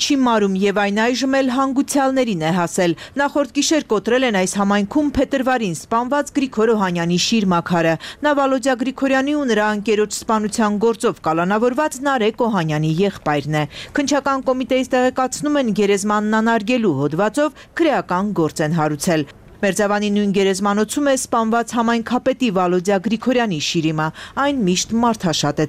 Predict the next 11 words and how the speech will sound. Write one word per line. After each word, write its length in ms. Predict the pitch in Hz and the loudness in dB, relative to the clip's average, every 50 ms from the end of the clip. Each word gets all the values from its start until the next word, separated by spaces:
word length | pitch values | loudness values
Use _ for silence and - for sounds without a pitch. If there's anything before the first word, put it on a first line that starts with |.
| - 180 | 0 -2
ծաղկաթմբի 640 | 160 - - - 151 - - 170 147 139 127 139 139 151 185 | -2 -2 -2 -4 -4 -2 -2 -2 -2 0 0 0 0 2 2
մոտ 260 | 226 254 262 - - - - - - 262 277 | 0 0 -2 -6 -16 -20 -10 -4 -2 -2 0
անշարժացած 720 | 262 - 262 247 233 196 196 185 - - 151 139 - - | 0 0 0 0 0 0 -2 -2 -2 -4 -4 -2 -2 -2
էր 180 | 165 - - 185 180 | -2 -2 0 0 0
նաև 280 | 175 175 175 175 - - 220 | 2 0 0 -2 -4 -8 -6
ընտանիքի 600 | 233 - 226 214 202 180 156 - - - 151 139 - - | -2 -2 0 0 0 0 -2 -2 -2 -2 -2 -2 -2 -2
շունը։ 340 | - 165 143 139 139 139 139 - - - - - - - - - - - - - - - - - | -2 0 0 0 0 -2 -2 -6 -10 -10 -8 -8 -6 -6 -6 -8 -8 -12 -16 -20 -20 -20 -10 -4
Համայնքում 520 | - 302 285 294 294 285 277 - 294 285 269 | -2 0 0 0 0 0 0 0 0 2 2
ոստիկաններն 720 | 285 277 - - - - 277 262 262 262 262 262 254 262 | 0 0 0 -2 -2 0 0 0 0 2 0 2 2 0
ամենուր 400 | 262 254 254 262 262 262 285 277 277 | 0 0 2 0 0 0 2 2 2
են, 120 | - | 0